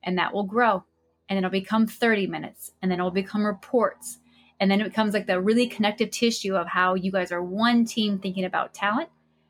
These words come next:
that started small, but I guarantee you and I promise you, as your company gets more mature and your program and your processes and your systems,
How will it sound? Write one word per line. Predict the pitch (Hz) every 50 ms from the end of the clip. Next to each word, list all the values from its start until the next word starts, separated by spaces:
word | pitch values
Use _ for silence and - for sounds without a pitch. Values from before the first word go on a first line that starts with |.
| _ _ -
that | - -
started | - 240 233 240 285 262 254
small, | - - - 285 285 269 240 202 180 170 175 180 -
but | - 190
I | 185 180 - _ _
guarantee | - 247 240 247 247 254 254 247 233 233 - 247 226 220
you | 214 208
and | 196
I | 185 185
promise | - - - - 208 202 208 202 190 190 - -
you, | 190 - - - _ _ _ _ _ _
as | - 180 190 208 196 208
your | 214 208
company | 214 226 208 202 196 196
gets | 190 196 190 - -
more | 185 170 170
mature | 170 165 - - - 247 247 247 247 240 - -
and | 196 196
your | 196 196
program | 190 - - 220 202 202 190 196 202 185 180 180 180 175
and | 170 165
your | 165
processes | - - - 226 208 208 - 226 214 - 220 214 214
and | 208 208
your | 202 196
systems, | 190 - - 196 185 - - 180 160 - - 175 175 -